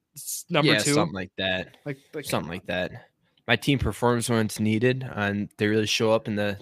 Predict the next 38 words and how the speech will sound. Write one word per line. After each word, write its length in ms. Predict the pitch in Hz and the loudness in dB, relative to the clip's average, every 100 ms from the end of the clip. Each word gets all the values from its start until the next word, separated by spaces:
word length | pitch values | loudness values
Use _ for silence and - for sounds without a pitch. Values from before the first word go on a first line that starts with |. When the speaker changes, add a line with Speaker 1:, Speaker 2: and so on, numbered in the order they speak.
| - | -10
Speaker 2:
the 100 | 104 | -4
big 240 | 110 101 | -4 -2
moments. 600 | 101 113 139 101 - - _ - - - - - | -4 -4 -4 -6 -8 -14 _ -20 -20 -20 -8 2
Speaker 1:
Don't 180 | 190 | 4
you? 140 | 247 233 | 6 6
I 80 | 190 | 8
mean, 180 | 196 185 - - - | 8 6 0 -16 2
granted, 500 | 185 180 190 196 175 | 10 10 10 10 10
um, 380 | 160 143 131 113 - _ _ _ _ _ _ _ _ _ | 12 10 8 0 -10 _ _ _ _ _ _ _ _ _
like, 180 | 190 175 | 4 4
looking 220 | 170 190 | 6 6
at 80 | 180 | 8
your 140 | 160 | 8
roster, 420 | 120 123 123 - 165 | 6 4 2 -2 0
you 140 | 135 | -2
probably, 460 | - 147 139 147 139 - - _ | 0 0 4 2 0 -8 -20 _
it, 120 | - 185 | -2 4
it's 200 | 185 - | 4 4
weird 180 | 156 123 | 0 -2
'cause 280 | 135 117 - | -4 -6 -4
you, 240 | 143 156 | 0 2
uh, 100 | 151 | 2
you 180 | 143 135 | 2 2
dealt 140 | 135 | 2
with, 140 | 131 135 | 2 0
like, 160 | 127 | 0
a 60 | 123 | 2
lot 180 | 120 120 | 2 4
of 40 | |
Speaker 2:
I'm 80 | 127 | 4
Speaker 1:
injuries 300 | 131 127 107 | 6 6 4
in 60 | |
Speaker 2:
getting 160 | 101 107 | 0 -4
Speaker 1:
that 40 | |
one. 140 | 107 110 | -6 -8
Speaker 2:
screwed 600 | - - - 113 113 101 | -4 -6 -4 -4 -4 -2
by 160 | 101 | -2
injuries. 720 | 95 101 92 95 95 95 - | -2 -4 -4 -6 -6 -6 -8